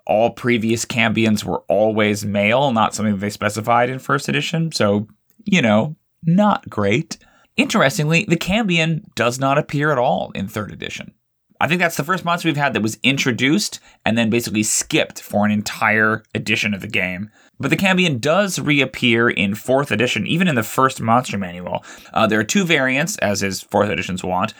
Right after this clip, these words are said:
There is the Cambion Hellsword, which is pretty metal. But then there's also the Hellfire Magus.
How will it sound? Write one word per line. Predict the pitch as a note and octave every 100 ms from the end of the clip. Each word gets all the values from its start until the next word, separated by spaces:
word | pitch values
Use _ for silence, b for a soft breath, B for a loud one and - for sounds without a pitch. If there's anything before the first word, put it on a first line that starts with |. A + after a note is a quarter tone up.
| B -
There | G#2
is | G#2
the | G#2+ A2 G2+ B -
Cambion | C3 C#3 A#2 G2+
Hellsword, | - C#3 D3 C#3+ G2 E2+ F2+ - - _
which | - -
is | -
pretty | - A1 C2+
metal. | D2 F2+ - B B B
But | C3
then |
there's | D3 C#3+
also | F3+ A3+ F#3+ D3+
the | G#2 C3 B2+ -
Hellfire | F3 D#3 D3+ - G#2 G2 F#2
Magus. | F#2 C#2+ - B1 -